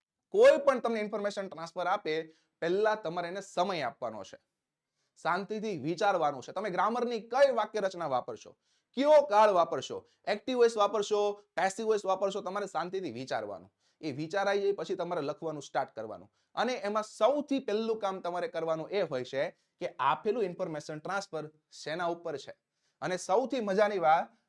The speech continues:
આમાં તમારે વધારે વિચારવું નહીં પડે, બહુ જ આસાન રીતે આપેલું છે. અને શેના ઉપર છે એ તમને already તમને ઉપર એક લાઇન સ્વરૂપે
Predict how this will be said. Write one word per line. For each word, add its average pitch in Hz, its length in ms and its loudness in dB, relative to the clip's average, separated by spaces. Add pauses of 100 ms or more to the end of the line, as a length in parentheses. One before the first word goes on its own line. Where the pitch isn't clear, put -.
(180)
આમાં 220 240 -2
તમારે 214 320 -2
વધારે 208 280 0 (120)
વિચારવું 233 360 -2
નહીં 220 120 -4
પડે, 214 120 -4 (100)
બહુ 202 180 2
જ - 80 0
આસાન 196 300 -4
રીતે 202 200 -4
આપેલું 190 340 -6
છે. 175 80 -16 (400)
અને 208 120 -4 (120)
શેના 240 320 2
ઉપર 240 260 2
છે 156 100 0 (360)
એ 196 100 -4
તમને 202 200 -2 (220)
already 220 420 2
તમને 202 260 -4
ઉપર 190 260 -8
એક - 80 -14 (100)
લાઇન 170 260 -2
સ્વરૂપે 151 300 -8